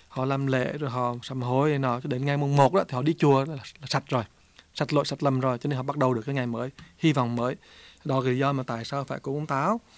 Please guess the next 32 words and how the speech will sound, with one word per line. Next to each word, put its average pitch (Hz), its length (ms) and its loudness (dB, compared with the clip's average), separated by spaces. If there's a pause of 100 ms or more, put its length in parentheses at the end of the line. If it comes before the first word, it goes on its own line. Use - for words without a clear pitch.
(340)
Và 139 320 0 (460)
ông 180 160 -2
Táo, 135 260 0
tại 135 100 2
sao 180 120 0
ông 165 100 0
biết 160 140 2
được 156 80 -2
mọi 139 180 0
chuyện, 143 260 0
ông 165 160 -6
ở 156 120 -2
trong 185 120 -4
nhà 160 80 -2
bếp, 196 220 -2 (380)
ông 190 160 0
ở 156 60 0
trong 208 100 -2
xó - 140 0
bếp 165 260 0
mà, 185 160 -4
mình 175 140 -4
gọi 147 80 0
là 143 60 -2
má 185 120 0
xó 131 320 2
mà, 175 140 -4 (340)
cái 147 140 -2
gì 165 60 6
ông 196 200 4
biết 175 200 4
cả. 156 200 -2